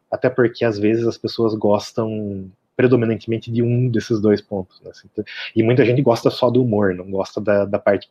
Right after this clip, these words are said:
que tem o conteúdo. E, e o fato dela ser, né, uma senhora já, e que nunca teve uma, uma vivência acadêmica,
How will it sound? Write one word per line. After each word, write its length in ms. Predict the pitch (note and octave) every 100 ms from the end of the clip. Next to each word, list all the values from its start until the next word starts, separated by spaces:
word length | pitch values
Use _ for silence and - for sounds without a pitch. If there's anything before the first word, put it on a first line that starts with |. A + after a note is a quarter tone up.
| _
que 200 | A2+ G2+ -
tem 120 | A2+ G#2 A#2+
o 100 | G2+
conteúdo. 480 | A2+ G#2+ G#2+ F2+ - - - - - - -
E, 840 | G#2 G#2 G2+ G2+ G2+ G2 G2 G#2+ -
e 60 |
o 60 | A#2
fato 300 | - C3+ C#3
dela 200 | C3+ C#3
ser, 400 | - - A2+ F#2 _ A2+
né, 140 | G2+
uma 200 | G2 G2+
senhora 640 | - - G#2 G2+ G2+ F#2
já, 200 | F2 F2 - _ - _ _ _ _ _ _ - _
e 160 | A2 G2+
que 580 | - - G2+ G2 G2 F#2+
nunca 320 | B2 G#3+ G#3+
teve 480 | - C#3 D#3 G#2+ - _ _ _ -
uma, 340 | G2 F#2+ G2 -
uma 180 | G#2 G#2
vivência 600 | G2+ G2 G2+ - G2+ F2+ - - - - -
acadêmica, 880 | F#2 - F2+ G2+ D3 D3 - G2